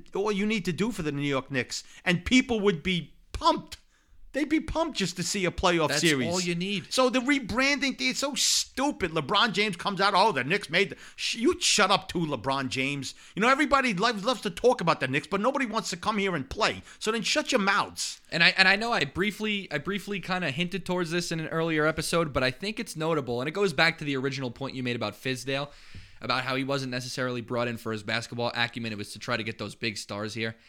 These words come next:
Speaker 2: And it's not, it's not Fizdale's doing that nobody came here. Because the minute Fizdale was out of a job, where was he hanging out?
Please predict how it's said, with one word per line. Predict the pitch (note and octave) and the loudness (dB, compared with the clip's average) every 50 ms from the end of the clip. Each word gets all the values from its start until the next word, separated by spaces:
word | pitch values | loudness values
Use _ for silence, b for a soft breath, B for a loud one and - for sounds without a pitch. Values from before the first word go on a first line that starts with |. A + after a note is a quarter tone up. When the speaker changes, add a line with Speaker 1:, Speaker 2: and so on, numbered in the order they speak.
| b b b b b b b b b b - - | b b b b b b b b b b -4 0
Speaker 2:
And | C#3+ D3 C#3+ C#3+ D3 C#3+ - _ _ _ | 2 2 2 2 0 -4 -12 _ _ _
it's | - C#3 D3+ - - | -2 -2 0 0 2
not, | F3 G3 B3 B3 - - - - - | 2 2 2 2 -2 -12 -20 -10 -6
it's | - D#3 - F#3+ | -6 -6 -4 -2
not | A3 B3 - - - - | -4 -4 -4 -6 -12 -14
Fizdale's | - - A3+ B3 B3 F#3 D3+ D#3+ C#3+ C3 C3+ B2 | -8 -2 -2 0 0 2 2 2 2 2 0 -2
doing | B2+ D3 C3+ B2 B2 A#2 | -2 -2 -2 -2 -2 -4
that | B2 - | -4 -2
nobody | D#3 D#3 C#3+ - B2+ | -2 -2 -2 -2 -4
came | A2+ - F3 G3 G#3+ G#3 F3+ | -4 -2 -2 -2 -2 -2 -4
here. | C3+ - - - b b b b b b | -4 -6 -8 -12 b b b b b b
Because | b F3 E3+ F#3 F#3+ E3+ C#3 | b 0 2 4 2 2 2
the | D#3 D#3+ | -2 -2
minute | D#3 D#3+ G#3 C4+ C4 B3 | -2 0 0 -2 -2 -4
Fizdale | - - B3+ A#3 F#3+ F3+ G#3+ G#3 G3 | -4 -4 -4 -4 -2 -2 -2 0 0
was | E3+ D#3 | -2 -2
out | F#3 G3+ A3 | -2 -2 -2
of | F#3+ | -2
a | E3 | -4
job, | C#3 C3 F#3+ G3+ F#3 C#3 B2 | -4 -2 0 0 0 0 0
where | C#3 E3 G#3 | -2 -2 0
was | A3+ G#3 F3+ | -2 -2 -2
he | F3+ | -2
hanging | F3+ G#3+ A3+ G#3 F#3+ | 0 0 0 0 0
out? | G#3+ A#3 G3+ - - | 0 -2 -2 -2 -6